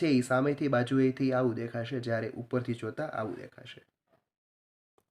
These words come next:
ડોટ ગ્રીડના ટપકાઓનો ઉપયોગ કરી દર્શાવ્યા મુજબ રંગોળી દોરો. કોઈ એક અન્ય રંગોળી દો-, બનાવો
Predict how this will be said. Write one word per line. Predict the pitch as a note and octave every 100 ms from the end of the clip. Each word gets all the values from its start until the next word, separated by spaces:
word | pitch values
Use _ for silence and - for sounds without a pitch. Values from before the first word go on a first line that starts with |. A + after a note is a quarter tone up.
| _ _ - - _ -
ડોટ | C#3+ F#3
ગ્રીડના | F3 F#3 F3
ટપકાઓનો | F3 D3+ - D#3+ E3 D#3
ઉપયોગ | C#3+ D3+
કરી | C#3 C#3+
દર્શાવ્યા | C3 B2+ D3 C#3
મુજબ | C3+ C3+ C3
રંગોળી | B2 C3+ C3+
દોરો. | D3+ D3 A#2+
કોઈ | A#2+ D3
એક | C#3 C#3+ D3
અન્ય | C3 C#3+ D3+
રંગોળી | C3 C3+ C#3 C#3
દો-, | D#3 C3
બનાવો | C#3 D3+ B2 A#2 A#2+